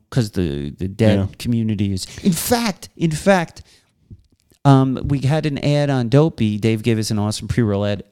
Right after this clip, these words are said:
Speaker 1: Uh,
Speaker 2: Yeah.
Speaker 1: you haven't heard it yet because it's the show coming out
Speaker 2: You,
Speaker 1: tom-,
Speaker 2: I know, you
Speaker 1: on
Speaker 2: get special
Speaker 1: Friday.
Speaker 2: access and
Speaker 1: Yeah, I
Speaker 2: privileges.
Speaker 1: give it a, a listen and just make sure it doesn't, uh, there's
Speaker 2: Rub
Speaker 1: no
Speaker 2: it in.
Speaker 1: issues. And so we're gonna have an ad, and Dave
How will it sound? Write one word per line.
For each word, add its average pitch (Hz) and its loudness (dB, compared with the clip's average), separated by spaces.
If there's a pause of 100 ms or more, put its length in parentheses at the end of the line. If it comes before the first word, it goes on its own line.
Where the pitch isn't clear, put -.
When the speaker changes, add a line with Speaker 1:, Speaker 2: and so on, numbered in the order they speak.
Speaker 1:
Uh, 107 2
Speaker 2:
Yeah. - 0
Speaker 1:
you 156 4
haven't 147 2
heard 120 0
it 117 -4
yet 110 -2
because 104 -2
it's - -8
the - -8
show 110 -4
coming 107 -4
out 101 -2 (320)
Speaker 2:
You, 117 4
Speaker 1:
tom-, 107 -2
Speaker 2:
I 113 2
know, 104 0
you 95 0
Speaker 1:
on 113 4
Speaker 2:
get 78 -12
special 107 0
Speaker 1:
Friday. 98 -4 (160)
Speaker 2:
access 98 -2
and 98 -10
Speaker 1:
Yeah, 160 4
I 135 -2
Speaker 2:
privileges. 135 -6
Speaker 1:
give 147 0
it 139 -2
a, 123 -4
a - 0
listen 113 0
and 104 -2
just - -8
make 107 -4
sure 101 -8
it 95 -8
doesn't, 95 -6 (100)
uh, 78 -6
there's 95 -4
Speaker 2:
Rub 104 2
Speaker 1:
no - 2
Speaker 2:
it 107 0
in. 95 -4 (140)
Speaker 1:
issues. - -6 (400)
And 147 -2 (120)
so - 0
we're 151 2
gonna 151 0
have 160 -2
an 196 -2
ad, 131 -2
and 143 -2 (260)
Dave 156 0